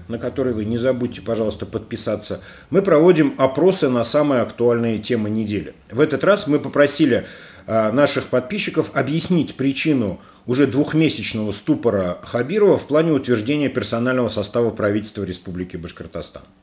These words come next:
Результаты были такими. Пятьдесят два процента опрошенных считают, что федеральные ведомства отказываются согласовать кандидатуры, предложенные Хабировым, по причине их полной профнепригодности.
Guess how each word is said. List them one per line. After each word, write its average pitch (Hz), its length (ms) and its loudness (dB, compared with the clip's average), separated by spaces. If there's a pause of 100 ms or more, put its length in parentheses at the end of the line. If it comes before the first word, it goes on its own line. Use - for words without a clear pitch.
(540)
Результаты 123 460 -2
были 127 160 0
такими. - 420 -4 (560)
Пятьдесят 151 500 2
два 123 180 4
процента 107 520 -2
опрошенных 175 500 0
считают, 135 460 2
что - 180 -6
федеральные 127 540 2
ведомства 151 500 2
отказываются 107 1000 2 (320)
согласовать 139 680 4
кандидатуры, 123 640 2
предложенные 98 680 -2
Хабировым, 185 560 0
по 135 100 2
причине 143 520 0
их 131 180 -4
полной 131 340 2
профнепригодности. 98 1080 -6